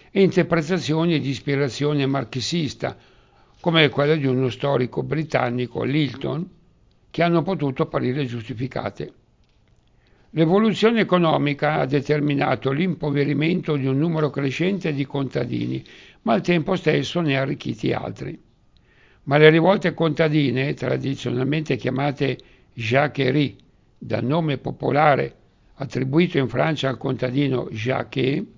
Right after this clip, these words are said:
per lo più non furono moti di contadini poveri, ma al contrario di contadini benestanti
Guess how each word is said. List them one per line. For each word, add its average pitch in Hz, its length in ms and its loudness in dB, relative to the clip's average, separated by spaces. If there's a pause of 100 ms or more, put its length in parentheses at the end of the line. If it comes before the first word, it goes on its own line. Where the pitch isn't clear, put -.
(680)
per 190 160 4
lo 226 180 4
più 220 220 2
non 214 220 2
furono 165 640 0 (300)
moti 165 540 4
di 147 140 0
contadini 147 640 0
poveri, 123 460 2
ma 131 120 2
al 127 80 0
contrario 160 580 0
di 123 120 -4
contadini 139 640 -2
benestanti 135 1120 -2